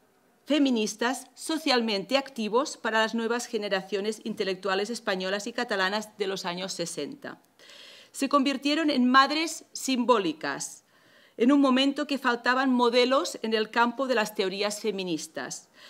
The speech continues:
Muerto Franco el veinte de noviembre de mil novecientos sesenta y cinco,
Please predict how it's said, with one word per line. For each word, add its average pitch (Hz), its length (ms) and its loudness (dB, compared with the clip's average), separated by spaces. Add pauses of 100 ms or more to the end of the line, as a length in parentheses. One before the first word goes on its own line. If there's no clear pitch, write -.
(220)
Muerto 254 500 2
Franco 247 680 0
el 202 300 -2
veinte 233 380 2
de 180 120 0
noviembre 180 440 -4
de 180 80 -6
mil 190 120 -6
novecientos 185 400 -8
sesenta 240 320 0
y 262 80 2
cinco, 247 520 -2